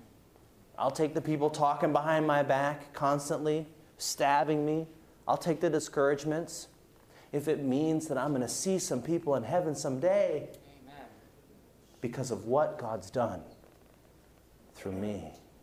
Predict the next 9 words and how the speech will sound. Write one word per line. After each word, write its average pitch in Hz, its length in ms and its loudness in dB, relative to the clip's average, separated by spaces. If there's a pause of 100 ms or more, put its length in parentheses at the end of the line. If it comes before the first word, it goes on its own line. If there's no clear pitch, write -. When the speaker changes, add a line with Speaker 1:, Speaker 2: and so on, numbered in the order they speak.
(1600)
Speaker 1:
You 156 120 2
know 190 100 4
what 202 180 4
one 160 240 2
thing 165 400 0 (880)
helped 143 240 0
me 135 140 4
to 127 80 4
overcome 127 720 2